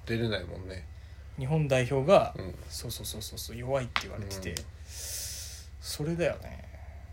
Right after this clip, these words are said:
Speaker 1: こっから強くなるのかな、サッカーみたいに。
Speaker 2: いや、わかんない。
Speaker 1: サッカーも結構ワールドカップ出るまで苦労したでしょ。
Speaker 2: したけど、やっぱちょっとファクターが、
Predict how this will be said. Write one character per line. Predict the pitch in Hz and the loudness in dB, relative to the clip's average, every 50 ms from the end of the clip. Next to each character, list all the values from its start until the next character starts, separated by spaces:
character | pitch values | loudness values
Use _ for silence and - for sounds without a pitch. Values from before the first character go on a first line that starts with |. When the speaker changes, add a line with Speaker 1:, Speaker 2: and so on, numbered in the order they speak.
| - - - - - | -12 -12 -12 -12 -2
Speaker 1:
こ | - - 160 - | 4 4 4 6
っ | - | 8
か | - 196 | 8 8
ら | 202 185 | 8 8
強 | - - - 123 | 8 6 6 8
く | 120 | 10
な | 117 139 147 | 10 10 10
る | 117 | 8
の | - - | 6 0
か | 95 95 95 | -4 -6 -6
な、 | 92 | -4
サ | 87 - 117 | 0 2 2
ッ | - - | 2 2
カ | - - 95 | 2 0 0
ー | 90 | 0
み | 90 90 | 0 -2
た | - 95 90 | -4 -4 -4
い | 87 | -6
に。 | 85 85 - - - - - - - - - - - - - - - | -6 -8 -8 -10 -12 -12 -14 -14 -14 -14 -16 -14 -14 -16 -14 -10 -6
Speaker 2:
い | 143 | -4
や、 | 131 120 113 | -4 -2 -2
わ | 117 120 | -2 0
か | - 127 | 0 0
ん | 117 113 | 0 0
な | 110 | -2
い。 | 110 - - - - - - - - - - - - - - - | -6 -10 -12 -14 -14 -14 -14 -14 -14 -14 -14 -14 -14 -14 -14 -12
Speaker 1:
サ | - - - 147 | -4 0 2 2
ッ | 143 - | 2 2
カ | - - 110 | 4 6 6
ー | 101 | 6
も | 98 98 | 4 2
結 | 92 - 160 156 - | 2 4 4 4 6
構 | - 113 110 | 6 6 10
ワ | 107 123 139 | 12 12 12
ー | 143 | 12
ル | 151 | 12
ド | 156 180 | 8 6
カ | - 165 | 8 8
ッ | 156 | 8
プ | - - 110 | 8 6 4
出 | 104 113 117 | 8 8 8
る | 123 123 | 10 8
ま | 107 101 | 6 4
で | 95 98 | 0 -2
苦 | - - - | -2 0 0
労 | 107 95 | 0 0
し | - - | 2 2
た | 107 98 | 2 2
で | 90 82 | 0 0
し | 80 82 | -4 -8
ょ。 | - - - - - - - - - - - - - - - | -8 -10 -10 -12 -14 -14 -14 -14 -14 -14 -14 -14 -14 -12 -4
Speaker 2:
し | - - - - | 0 2 2 2
た | - 165 165 - | 4 2 2 4
け | - 175 156 | 4 4 6
ど、 | 143 139 139 139 143 143 143 135 123 123 - - - - - - - - - - - - - - - - - - - - - - - - - - | 8 8 10 12 12 12 12 12 10 6 0 -4 -10 -12 -12 -12 -12 -12 -12 -14 -12 -12 -14 -14 -14 -14 -14 -14 -14 -14 -12 -12 -14 -14 -6 -2
や | - 139 135 | 0 0 0
っ | |
ぱ | - 165 - 127 127 | 0 0 0 0 0
ち | - - - - | 0 0 -2 0
ょ | |
っ | - | 2
と | 139 135 | 2 2
フ | 127 - - - | 2 0 -2 2
ァ | - 160 156 | 2 2 2
ク | - - - | 2 2 6
タ | - 220 220 214 | 10 12 12 12
ー | 208 202 | 12 10
が、 | 202 208 190 151 131 120 | 10 10 8 8 6 4